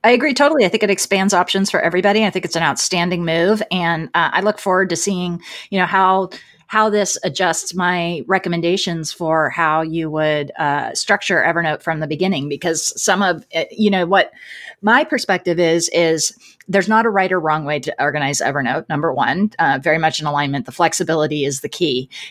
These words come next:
But I do advocate that when you're starting to organize Evernote, you pick that your primary organizational structure is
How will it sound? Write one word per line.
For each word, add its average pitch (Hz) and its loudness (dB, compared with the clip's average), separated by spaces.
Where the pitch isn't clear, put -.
But 202 4
I 185 2
do 262 0
advocate 170 0
that 175 -2
when 180 0
you're 170 -2
starting 247 2
to - -4
organize 151 -2
Evernote, 147 -2
you 185 2
pick - 0
that 180 0
your 175 0
primary 185 0
organizational 165 -2
structure 160 -2
is 139 -6